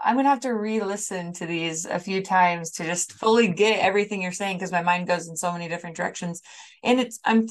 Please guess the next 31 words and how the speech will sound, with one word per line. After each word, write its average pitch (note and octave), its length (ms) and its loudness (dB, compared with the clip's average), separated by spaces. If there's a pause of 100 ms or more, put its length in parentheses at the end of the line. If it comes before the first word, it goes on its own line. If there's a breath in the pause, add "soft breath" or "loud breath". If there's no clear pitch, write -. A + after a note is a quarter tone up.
(100)
it A3 80 2
makes A#3+ 220 4
me A#3+ 100 2
think G3+ 260 -4
too, G#3 540 2
I F3+ 100 4
was F3+ 160 -2
listening F#3+ 380 -6
to F#3 120 -12
Katie F3+ 320 -2
speak F3+ 300 -4
about E3+ 240 2
cohabitation, E3 1080 -2 (680 loud breath)
but F3 320 4
some A#3 280 4
of A#3+ 100 4
the F#3+ 80 4
things F3 320 -6
maybe E3 240 -2
apply, D#3+ 680 2
that F3 240 -2
these A3 300 0
relationships F#3 680 -4
only G3 300 0
last E3 420 2
as A#3+ 140 -4
long A#3+ 320 0
as F3+ 320 0
the E3 140 -8
feelings D3+ 880 -8 (160)
last. - 720 2